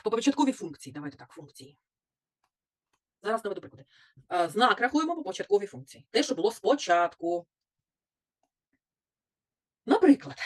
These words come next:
я хочу порахувати синус, е, от ми зу-, зустрічали, сто двадцяти градусів.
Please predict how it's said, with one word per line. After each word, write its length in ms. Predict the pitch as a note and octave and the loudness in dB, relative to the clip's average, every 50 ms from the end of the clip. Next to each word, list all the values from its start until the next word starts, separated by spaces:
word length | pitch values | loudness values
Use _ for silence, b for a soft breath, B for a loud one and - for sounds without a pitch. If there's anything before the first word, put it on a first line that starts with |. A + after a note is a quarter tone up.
| - - | -12 -2
я 180 | F#3+ A#3+ D#4+ C5 C5 - | 0 2 2 2 2 -2
хочу 420 | - - A4 G4 D4 - G#4 G#4 | -2 -2 -2 -2 -2 -4 -8 -10
порахувати 600 | - - G#4+ C5+ - - D#4 - - - - _ _ _ _ _ _ _ _ _ _ _ _ _ _ _ _ _ _ _ _ _ _ _ | -6 -2 0 0 0 0 -4 -10 -12 -18 -20 _ _ _ _ _ _ _ _ _ _ _ _ _ _ _ _ _ _ _ _ _ _ _
синус, 840 | _ - - - - A#3+ A3+ F#3+ E3+ E3 F3 G#3 A4+ B4 - - - _ _ _ _ _ _ _ _ _ _ _ _ _ _ _ _ E3+ | _ -12 -10 -10 -8 -8 -8 -6 -6 -4 -2 -2 -2 -2 -4 -8 -14 _ _ _ _ _ _ _ _ _ _ _ _ _ _ _ _ -2
е, 300 | F3+ F3 E3+ E3 D#3 C#3+ _ _ _ _ _ _ _ _ _ _ _ _ _ - | 2 2 2 2 -2 -8 _ _ _ _ _ _ _ _ _ _ _ _ _ -4
от 140 | A3 G3+ E3+ | -2 0 0
ми 80 | F#3+ | -2
зу-, 200 | F#3 F3+ F3 - | -2 -2 -6 -8
зустрічали, 380 | - - - - - - C#3+ C#3 - | -10 -10 -10 -8 -6 -6 -6 -6 -8
сто 280 | - - - E4+ G#4+ | -4 -2 2 2 2
двадцяти 340 | E4 A#3 F#3+ - F3 - A3 | 2 2 0 0 0 -2 -2
градусів. 380 | A3 - - - - - - | -4 -4 -6 -8 -14 -20 -20